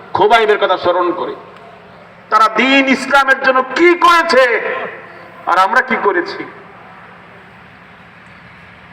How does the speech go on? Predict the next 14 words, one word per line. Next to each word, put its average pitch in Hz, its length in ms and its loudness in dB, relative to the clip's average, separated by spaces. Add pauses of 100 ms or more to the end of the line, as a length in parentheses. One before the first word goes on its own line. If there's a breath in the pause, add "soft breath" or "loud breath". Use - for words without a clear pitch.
(880)
আপনাদের 196 340 0
অনেকেই 208 320 0
বলেছে, 214 420 0
"মাহফিল, 180 460 -2 (600)
বৃষ্টি 208 360 -2
হচ্ছে, 190 280 0
ছেড়ে 208 280 0
দেন।" 185 180 0 (960)
কথা 160 180 -4
কন 165 140 -4
না 156 120 -4
কেন? 135 140 -10 (1000)
ছেড়ে 277 260 0
দেন। 277 280 0